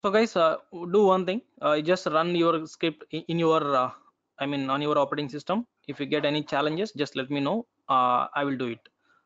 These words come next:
So I don't want to waste your time by observing this output. Let me stop this code. Right now, what I have to do is, I don't want to print each and every file, right?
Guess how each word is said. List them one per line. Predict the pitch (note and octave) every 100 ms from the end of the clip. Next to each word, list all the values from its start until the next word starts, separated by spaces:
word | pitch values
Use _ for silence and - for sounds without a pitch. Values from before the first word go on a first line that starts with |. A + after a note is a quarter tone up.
| _
So | - C#3 C3+ C3+ C3+
I | -
don't | D#3 E3
want | D3+
to | D3+
waste | D3+ D3+
your | D3+
time | D3+ D3 E3+
by | C#3+
observing | C3+ C3 C#3+ C#3
this | C3 C3
output. | C3 - G3 - _ _ -
Let | C3+ D#3
me |
stop | C#3+ - D#3+ G3
this | F#3 E3
code. | - E3+ D#3 A3+ _ _ _ _ _ _ _ _ _ _ _ _ _ _ _ _ _ _ _ _ _ _ _ _ _ _ _ _ _ _ _ _ -
Right | C#3+ E3+ _ _ _ _ _ _ -
now, | F#3+ G3+
what | G#3 B3+
I |
have | G#3 F#3+
to | F3
do | C#3
is, | B2+ F#3+ -
I | D#3 G3
don't | C#4
want | C#4+
to | C4+
print | B3+ A3+
each | A#3 A#3+
and | G#3+
every | F#3 F3
file, | - D#3 D3+ A#2
right? | B2+ F#3